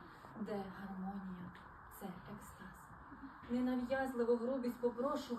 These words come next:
хай покине обитель мій. Не чекаю, що стане легше, бо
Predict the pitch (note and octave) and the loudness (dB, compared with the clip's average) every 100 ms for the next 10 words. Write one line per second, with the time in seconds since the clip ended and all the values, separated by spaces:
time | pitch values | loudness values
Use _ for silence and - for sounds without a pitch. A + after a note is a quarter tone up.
0 | - C4+ B3 - - - - A#3 A3+ - | 0 2 0 -2 -12 -10 -2 -2 -2 -6
1 | C4+ C4+ A3+ G3 - - - A#3 G#3 G3 | -2 0 0 -2 -10 -16 -4 0 0 4
2 | A3 G#3+ G#3 F#3+ G3+ G3 - - - - | 4 4 -2 -4 -4 -6 -8 -12 -16 -16
3 | - - - - - - - A#3 A3+ A#3 | -16 -16 -16 -16 -18 -18 -14 -10 -6 -2
4 | A#3 G#3+ G#3+ B3 A3+ G#3+ G3 A3 G#3+ G#3 | -2 0 0 0 -2 -8 -4 0 0 0
5 | G3+ - - G3 F#3+ - - - A#3 | -2 -4 -8 -10 -12 -14 -12 0 2